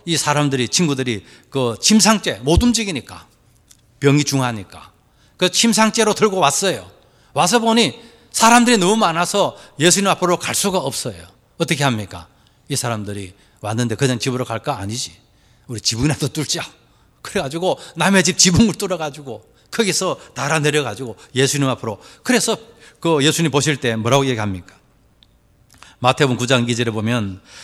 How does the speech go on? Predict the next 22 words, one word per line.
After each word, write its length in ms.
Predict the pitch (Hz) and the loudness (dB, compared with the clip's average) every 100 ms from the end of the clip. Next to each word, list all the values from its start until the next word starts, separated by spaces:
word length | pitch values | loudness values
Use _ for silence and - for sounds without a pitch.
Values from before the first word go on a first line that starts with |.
| - | -10
침상에 480 | - 160 143 151 139 | -2 0 2 4 4
누운 220 | 131 127 | 4 2
중풍병자를 680 | 123 143 143 123 127 123 120 | 2 2 2 2 2 2 -2
사람들이 480 | - 131 135 127 127 | -2 0 0 0 -2
데리고 240 | 123 117 | -2 -4
오거늘 440 | 110 120 170 107 - _ _ - - 123 | -4 -4 -4 -6 -10 _ _ -20 -8 2
예수께서 480 | 139 - 143 131 | 2 4 2 2
저희의 300 | - 135 131 | 2 4 4
믿음을 560 | 120 135 143 233 220 220 | 0 -2 4 6 8 6
보시고, 540 | 185 - 120 104 90 - _ | 4 0 -2 -8 -14 -18 _
뭘 200 | 135 156 | 4 6
보셨어요? 600 | 160 156 151 - 175 247 - - - - - | 6 2 2 2 2 2 -4 -20 -20 -18 -2
저희의 460 | - 160 175 170 | 6 8 8 6
믿음을 400 | 151 226 302 254 | 6 4 4 6
보시고 760 | 151 123 117 98 120 107 85 - - - _ | 4 2 -2 -4 -2 -2 -6 -18 -20 -20 _
중풍병자에게 720 | - 156 131 135 131 120 117 113 | -2 0 4 4 4 4 0 0
이르시되 520 | 107 - 131 196 - - - _ | -4 -2 0 0 -4 -20 -20 _
"소자야, 560 | - - 143 131 131 | -8 -2 2 4 2
안심하라. 540 | 113 107 120 110 92 80 | 2 0 -2 -4 -6 -8
네 140 | 107 | -8
제사함을 540 | 104 117 120 123 170 214 - - _ | -6 -6 -2 0 0 -2 -8 -20 _
받았느니라." 760 | - 135 135 104 95 92 - - | -6 -4 -4 -8 -12 -14 -16 -20